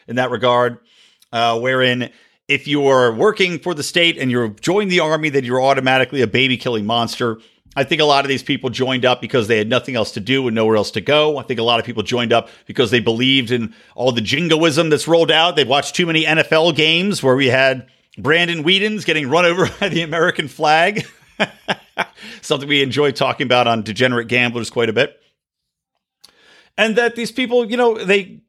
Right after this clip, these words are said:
they have a false sense of patriotism often that's then a rude awakening when they get out there and realize that they're going and fighting and dying for no good reason other than to, uh, to protect someone else's oil, or because strategically we wanna go and,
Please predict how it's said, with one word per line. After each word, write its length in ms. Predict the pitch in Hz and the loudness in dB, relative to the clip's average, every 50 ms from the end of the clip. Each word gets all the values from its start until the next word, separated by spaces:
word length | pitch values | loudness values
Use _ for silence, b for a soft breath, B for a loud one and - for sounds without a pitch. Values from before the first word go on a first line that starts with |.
| _ _ _ | _ _ _
they 220 | _ - 185 196 | _ 0 2 4
have 160 | 202 190 196 208 | 4 4 2 0
a 40 | |
false 340 | - - - 165 175 185 - | -8 0 2 2 2 2 -2
sense 240 | - - 196 190 - | -2 -4 -4 -4 -4
of 80 | 160 - | -8 -4
patriotism 600 | 165 214 269 - - 131 107 117 101 101 110 98 | -2 -2 -2 -2 -4 -2 0 -2 -2 -2 -2 -4
often 280 | 104 113 - 180 165 | -4 -2 -4 -4 -4
that's 280 | 127 135 135 - - - b b b b b b _ | -4 -4 -6 -6 -18 -18 b b b b b b _
then 540 | 107 110 139 151 160 160 160 147 127 _ _ _ _ _ - 120 131 | -2 0 2 2 0 -2 -6 -12 -14 _ _ _ _ _ -18 -12 -4
a 180 | 143 139 170 160 | 0 0 2 0
rude 380 | 160 135 127 147 185 220 220 | 0 -2 -2 -2 0 0 2
awakening 720 | 196 185 147 175 220 254 - - 113 104 101 98 117 147 - _ _ _ _ _ _ | 2 2 2 2 0 0 0 -4 -2 -2 -4 -6 -8 -10 -12 _ _ _ _ _ _
when 180 | - 139 160 160 | -2 -2 -2 0
they 120 | 160 151 | 0 -2
get 160 | 127 151 160 | 0 0 0
out 260 | 156 147 165 214 214 - | 2 2 0 0 0 0
there 200 | 147 139 139 147 | 0 2 2 0
and 160 | 156 151 143 | 0 -2 -2
realize 340 | 156 165 156 156 160 151 131 | 0 0 2 2 2 0 0
that 140 | 147 151 - | -4 -6 -4
they're 100 | 165 147 | -6 -4
going 360 | 113 147 147 151 160 165 160 | -2 0 0 0 0 -2 -4
and 100 | 143 - | -8 -6
fighting 340 | - - 151 156 151 156 143 | -2 0 0 0 0 -2 -4
and 140 | 139 120 101 | -6 0 0
dying 460 | 131 139 156 185 170 147 147 156 151 | 0 0 2 2 2 2 2 0 -2
for 120 | - 151 | -4 -4
no 240 | 151 143 151 160 160 | 0 2 2 2 2
good 180 | 147 151 160 135 | 0 -4 -4 -2
reason 360 | 135 165 196 196 143 147 139 | -2 -4 -4 -2 -2 -2 -2
other 160 | 147 147 143 | -2 -4 -2
than 260 | 131 139 143 139 131 127 b b b b b | -4 -4 -4 -4 -6 -12 b b b b b
to, 240 | - - 160 156 151 | -10 -8 -4 -2 0
uh, 360 | 151 151 151 151 151 147 147 | 0 0 0 -2 -2 -4 -4
to 140 | 147 - 147 | -6 -10 -16
protect 320 | 147 - - 190 185 - | -16 -6 -4 -4 -4 -4
someone 280 | - - 196 180 175 170 | -2 -4 -2 0 2 2
else's 300 | 170 160 - 180 151 139 | 2 2 0 -2 0 0
oil, 380 | 202 208 208 156 120 101 95 104 | 2 2 4 4 2 2 2 2
or 240 | 120 127 135 131 | 2 2 2 0
because 460 | 120 131 127 - 160 160 156 151 127 - B B | -2 -4 -6 -4 -2 -2 -2 -2 -4 -8 B B
strategically 920 | _ - - 175 - - - 247 262 220 147 151 - - 135 139 139 165 190 | _ -12 -12 -10 -8 -2 -2 0 0 0 -2 -4 -4 -2 -2 0 0 0 0
we 140 | 175 170 165 | 0 -2 0
wanna 240 | 160 160 160 160 156 | 2 2 2 2 2
go 240 | 143 160 160 160 156 | 2 2 2 2 0
and, 140 | 147 135 | 0 -2